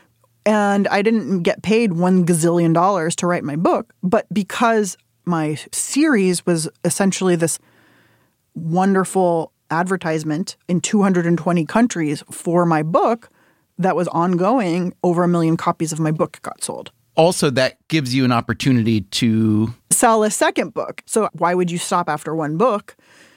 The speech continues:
Speaker 1: Like, you wanna sell a second book and write a second book and make more stuff if you have a big success. Of course, I'm a generator. I'm a generative person. I'm a creative person.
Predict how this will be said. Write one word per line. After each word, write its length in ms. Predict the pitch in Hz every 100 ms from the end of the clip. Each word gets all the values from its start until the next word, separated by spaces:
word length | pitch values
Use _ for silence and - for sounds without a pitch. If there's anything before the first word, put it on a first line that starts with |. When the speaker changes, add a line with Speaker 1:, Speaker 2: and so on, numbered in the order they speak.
| _ -
Speaker 1:
Like, 160 | 196
you 140 | 208 240
wanna 300 | 226 311 370
sell 220 | - 131
a 60 | -
second 340 | 120 - 165
book 240 | 131 - - -
and 180 | 175 165
write 160 | 160
a 40 | 160
second 360 | 160 151 160
book 260 | 160 151 - -
and 240 | 170 170
make 140 | 180
more 220 | 175 156 139
stuff 400 | - 120 143 -
if 200 | 190 175
you 600 | 175 175 165 160 156 160 - -
have 260 | 151 160 165
a 60 |
big 320 | 151 - 147 -
success. 500 | 147 - - - - _ -
Of 140 | 196
course, 360 | - 311 294 - -
I'm 240 | 196 220 233
a 60 |
generator. 680 | 185 202 240 254 175 160 - -
I'm 140 | 220
a 40 |
generative 540 | 214 220 214 226 220 196
person. 440 | - 240 214 170
I'm 80 | 175
a 40 | 180
creative 360 | 214 202 208
person. 440 | - 226 - 185